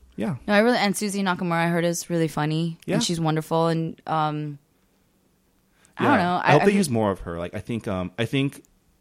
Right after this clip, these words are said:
Speaker 1: what led to a lot of the criticism was that it was very Ken heavy.
Speaker 2: Okay.
Speaker 1: But, like, it means it's his show, so I think the pilot had to sell him, you
Speaker 2: Right.
Speaker 1: know? And then, but there's a lot of potential, I think, for the rest of the family. And, you know, you got the daughter who's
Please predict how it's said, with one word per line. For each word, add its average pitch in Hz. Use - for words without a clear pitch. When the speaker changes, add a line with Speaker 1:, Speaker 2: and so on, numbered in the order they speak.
Speaker 1:
what 117
led 113
to 143
a -
lot 117
of 104
the 95
criticism 90
was 85
that 85
it 95
was 85
very 85
Ken 87
heavy. 139
Speaker 2:
Okay. 156
Speaker 1:
But, 117
like, 117
it 113
means 123
it's -
his 104
show, 90
so 82
I 87
think 85
the -
pilot 98
had 104
to 92
sell 85
him, 87
you 170
Speaker 2:
Right. 151
Speaker 1:
know? -
And 196
then, 185
but 104
there's 117
a 117
lot 120
of 131
potential, 107
I 78
think, 82
for -
the 90
rest -
of -
the 82
family. 82
And, 82
you 104
know, 90
you 85
got 87
the 113
daughter 101
who's 90